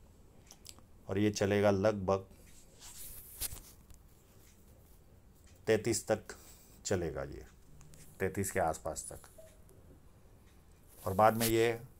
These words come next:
ब्रेक हो रहा है, तो ऐसी कोई ना कोई घटनाएं घटेगी जो आपको मानसिक रूप से त्रस्त रखेगी। और इस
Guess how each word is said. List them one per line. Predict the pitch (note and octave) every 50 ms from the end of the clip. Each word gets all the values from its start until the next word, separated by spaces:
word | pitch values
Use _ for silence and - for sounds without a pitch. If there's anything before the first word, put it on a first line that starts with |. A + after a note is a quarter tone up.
| - - -
ब्रेक | G2+ G2 G2 G2+ A2 A2 G#2+
हो | G2 G2 F#2+
रहा | F#2+ F#2+ G#2
है, | A2 - - - - - - - - - - -
तो | - - -
ऐसी | B2 B2 A#2+ - C3
कोई | - D3 D3 D3
ना | D3 D3
कोई | C3+ D3 C#3+
घटनाएं | A2 F#2+ G2+ G2 - - C3 B2+ A2
घटेगी | G#2 G#2 G2 A#2 A#2 G#2 G#2 A#2 B2+ - - - - - - -
जो | A#2
आपको | G#2+ G#2 - - A#2+
मानसिक | G#2+ A2 A2+ A2+ G2+ - C3+ - G#2+
रूप | A2 G#2+
से | - - B2 A2+
त्रस्त | - - B2+ A#2+ G#2+ - - A2+
रखेगी। | G2+ G2 F#2 - F2 D#2+ C#2 C2+ C#2 - - - - - - - - - - - - - - - - - - - - - - - - - - - - - - - - - - - - - - - - - - - - - - - - - - - - - - - -
और | G#2 G2+ G#2 - - -
इस | D3 C#3 - - -